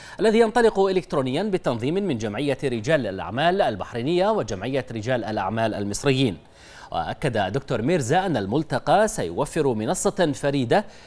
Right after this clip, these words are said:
تجمع نخبة من صناع القرار ورجال الأعمال من مختلف المجالات في كلا البلدين الشقيقين، تتيح لهم فرصة البحث في أوجه التعاون الاستثماري والتجاري المشترك،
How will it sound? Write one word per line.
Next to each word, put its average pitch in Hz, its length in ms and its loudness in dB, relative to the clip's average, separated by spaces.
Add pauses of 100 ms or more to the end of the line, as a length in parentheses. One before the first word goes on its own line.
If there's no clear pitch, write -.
(140)
تجمع 202 380 2
نخبة 165 440 -2 (120)
من 165 240 -2
صناع 131 380 -2
القرار 135 600 2
ورجال 127 460 0
الأعمال 104 460 -2
من 135 120 -2
مختلف 127 420 -4
المجالات 123 540 0
في 214 160 -2
كلا 214 220 2
البلدين 117 480 -2
الشقيقين، 156 760 -2 (340)
تتيح 131 340 -2
لهم 120 280 2
فرصة 247 460 2
البحث 120 400 0
في 117 220 -4
أوجه 117 260 -2
التعاون 110 580 -2
الاستثماري 131 680 -4
والتجاري 117 640 -4
المشترك، 92 460 -6